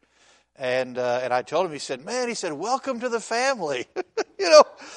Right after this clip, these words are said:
And so, and then so Doctor Lipinski heard about it. And so he came up to me and he greeted me, man, hugged me, and then said, "Hey, I have some chocolate. I want to share some chocolate with you."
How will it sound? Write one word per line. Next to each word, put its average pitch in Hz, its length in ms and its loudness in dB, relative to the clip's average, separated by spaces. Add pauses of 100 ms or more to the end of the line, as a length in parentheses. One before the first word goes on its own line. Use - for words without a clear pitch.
(220)
And 180 200 4
so, 196 380 6
and 175 160 2
then 185 140 0
so 190 180 0
Doctor 185 340 6
Lipinski 185 640 -4
heard 175 140 2
about 180 260 4
it. 196 100 -6
And 160 120 -14
so 196 160 -2
he 190 100 0
came 196 320 0
up 262 200 0
to 240 120 -6
me 220 140 -4
and 202 80 -6
he 208 100 -6
greeted 247 380 -4
me, 262 100 -4
man, 240 240 -4
hugged 262 300 2
me, 254 120 -4
and 208 120 -6
then 214 100 -8
said, 214 220 -4 (360)
"Hey, 208 160 -12 (300)
I 156 120 -4
have 175 200 -6
some 160 180 -12
chocolate. 160 500 -10
I 151 100 -6
want 165 160 -8
to 139 40 -12
share 156 280 -8
some - 180 -18
chocolate 127 440 -10
with 107 180 -20
you." 104 160 -20